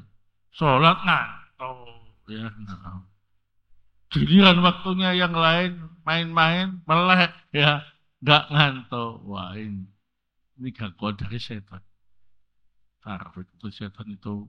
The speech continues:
memang berusaha untuk memalingkan Bani Adam dari hal-hal yang baik. Sehingga kita harus banyak-banyak berlindung pada Allah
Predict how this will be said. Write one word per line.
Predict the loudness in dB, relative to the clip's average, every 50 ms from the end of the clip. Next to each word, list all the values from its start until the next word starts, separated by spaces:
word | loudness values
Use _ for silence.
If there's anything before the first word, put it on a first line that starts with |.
| _ _ -8
memang | -6 -6 -4 -4 -6 -6 -8 -8
berusaha | -10 -10 -10 -10 -16 -14 -12 -10 -10 -10 -10
untuk | -12 -12 -8 -6 -8 -8 -8 _
memalingkan | -8 -6 -4 -4 -2 -2 -4 -4 -4 -4 -6 -6 -6 -4 -4 -4 -4 -4 -6 -12 -16 -20 _ _ _ _ _ _ _ _ _
Bani | -16 -16 -16 -16 -18 -20
Adam | -20 -20 _ _ -20 -20 -18 _
dari | -14 -12 -8 -8 -8 -10 -10 -16 _ _ _ _ _ -12 -10
hal-hal | -10 -8 -8 -10 -12 -12 -12 -12
yang | -14 -14 -16 -18
baik. | -18 -18 -16 -14 -12 -12 -12 -14 _ _ _ _ _ _ _ _ _ _ _ _ _ _ _ _
Sehingga | _ -12 -10 -8 -8 -8 -8
kita | -8 -10 -8 -8 -10
harus | -8 -8 -8
banyak-banyak | -8 -6 -8 -8 -12 -10 -10 -10 -10 -10 -12 -12 -12
berlindung | -10 -10 -8 -8 -8 -8 -8 -10
pada | -12 -14 -14 -14
Allah | -12 -10 -10